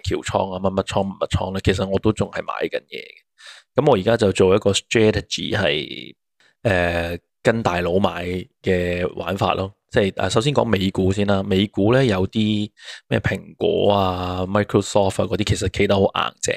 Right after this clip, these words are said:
嘅。咁嗰啲我都，誒，間唔時買啲咁樣啦。啊，呢啲打仗真係百年一遇啊，講真。即係而家呢一刻就分段地部署買入啦。咁另外一樣就係，誒，港股啦。港股我近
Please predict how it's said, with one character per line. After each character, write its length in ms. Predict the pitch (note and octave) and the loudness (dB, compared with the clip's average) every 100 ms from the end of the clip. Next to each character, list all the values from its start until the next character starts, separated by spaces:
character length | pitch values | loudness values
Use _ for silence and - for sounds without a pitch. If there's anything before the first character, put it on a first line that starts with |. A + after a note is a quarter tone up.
| - - | -6 -14
嘅。 120 | A2+ | -10
咁 120 | G#2+ | -2
嗰 100 | G#2 | 0
啲 160 | G#2 F#2+ | 0 0
我 100 | F2+ | 2
都， 240 | G2 F#2+ | 2 2
誒， 340 | - G2+ - - | -2 -10 -12 -8
間 120 | F#2 | -6
唔 120 | F2+ | -6
時 220 | - F#2 | -8 -6
買 220 | F#2 F2+ F3 | -4 -4 -6
啲 280 | F#2+ F#2 | -8 -10
咁 40 | F#2 | -10
樣 120 | - | -14
啦。 200 | - - - _ _ _ | -16 -20 -20 _ _ _
啊， 100 | - F#2 | -2 0
呢 140 | A2 | 0
啲 120 | A#2+ A#2+ | 0 -2
打 260 | - G#2 | 0 0
仗 220 | G#2+ G2+ | 2 2
真 120 | F#2+ G2+ | 4 0
係 40 | |
百 180 | - F2+ | 2 -2
年 160 | - - | -4 -4
一 140 | G2+ - | -4 -4
遇 140 | E2 B1+ | -6 -4
啊， 100 | - | -6
講 140 | - F#2 | -6 -4
真。 240 | F#2+ F#2 G2+ _ _ | -2 -4 -8 _ _
即 80 | C#3 | 0
係 100 | G#2 - G2 | 0 -4 -6
而 100 | F#2+ | 0
家 120 | G#2+ | 2
呢 100 | A#2+ | 2
一 60 | A#2 | 2
刻 160 | B2+ | 0
就 180 | - F#2+ | -2 -4
分 260 | - G#2+ G#2+ | -2 -2 0
段 200 | F#2+ F#2 | -2 0
地 120 | F2+ | -2
部 200 | - F#2 | 0 -2
署 200 | F2+ - F#2 | -2 -6 -6
買 220 | F#2 F2+ | -6 -6
入 120 | F2+ E2+ | -6 -2
啦。 340 | G2 G2 F#2+ - _ _ _ _ | 0 0 -2 -8 _ _ _ _
咁 120 | - | 0
另 100 | C#3 | 2
外 160 | A2 A#2+ | 4 4
一 40 | G2 | 2
樣 20 | |
就 120 | F#2+ | 0
係， 220 | F2+ F#2 | -2 -2
誒， 240 | - F2+ F2 | -4 -4 -4
港 280 | F#2 F#2+ G#2 | -2 -2 0
股 140 | G2 | 2
啦。 100 | G2+ | 2
港 240 | G2+ G#2 A#2+ | 2 0 2
股 120 | C#3 | 2
我 180 | - F2+ | 2 0
近 140 | F2+ | -2